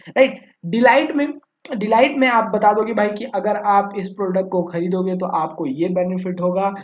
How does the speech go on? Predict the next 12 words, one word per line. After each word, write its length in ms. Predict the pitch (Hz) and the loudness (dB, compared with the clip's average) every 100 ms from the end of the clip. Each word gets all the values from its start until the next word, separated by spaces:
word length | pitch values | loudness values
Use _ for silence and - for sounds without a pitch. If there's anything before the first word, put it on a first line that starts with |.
| - - | -16 -6
मतलब 300 | 185 185 196 | -4 -2 -4
कि 180 | - - - | -6 -8 2
आपका 420 | 196 202 - 220 - - | 2 2 2 0 0 0
ऑफर 380 | 175 165 - 302 311 - _ - | 2 4 4 4 2 -12 _ 4
प्लस 340 | 262 285 - - - | 4 4 0 -14 -2
प्लेजर, 640 | 233 240 233 233 202 - - | 2 2 4 4 4 2 -2
प्लेजर 240 | 196 214 | -2 0
मतलब 420 | 220 214 202 151 | -2 -4 -6 -4
रिजल्ट, 500 | 170 185 175 214 175 - - | -2 -2 2 4 4 -2 0
आप 380 | 190 233 - - | 6 6 6 -6
अपना 320 | 180 220 226 | -8 -4 -2
मेन 580 | 214 170 180 226 262 262 | 0 0 0 4 4 4